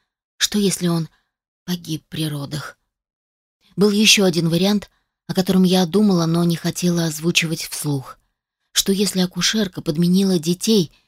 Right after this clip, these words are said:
испугавшись гнева Карима? Лера об этом узнала.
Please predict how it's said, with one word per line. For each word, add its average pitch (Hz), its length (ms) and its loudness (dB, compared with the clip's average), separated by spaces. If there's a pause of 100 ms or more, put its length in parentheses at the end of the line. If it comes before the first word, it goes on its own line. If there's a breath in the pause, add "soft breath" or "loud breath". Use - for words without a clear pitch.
(160)
испугавшись 180 760 -2
гнева 175 440 0
Карима? 131 600 -4 (1200)
Лера 160 420 2
об 160 120 -2
этом 180 260 0
узнала. 131 680 -6